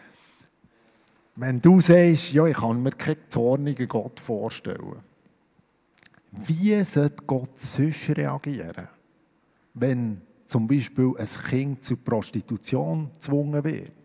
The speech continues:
Wie sollte Gott anders reagieren als mit Zorn? Wie sollte er anders empfinden, wenn Menschen verhungern, weil irgendwelche Hilfsgüter einfach auf die Seite geschafft werden oder was auch immer?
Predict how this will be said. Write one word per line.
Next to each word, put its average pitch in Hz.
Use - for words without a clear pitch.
Wie 196
sollte -
Gott 180
anders 170
reagieren 156
als 113
mit 95
Zorn? 196
Wie 190
sollte 180
er -
anders 170
empfinden, 175
wenn 139
Menschen 147
verhungern, 196
weil 151
irgendwelche 160
Hilfsgüter 196
einfach 190
auf 170
die -
Seite 202
geschafft -
werden 165
oder 135
was 143
auch 147
immer? 143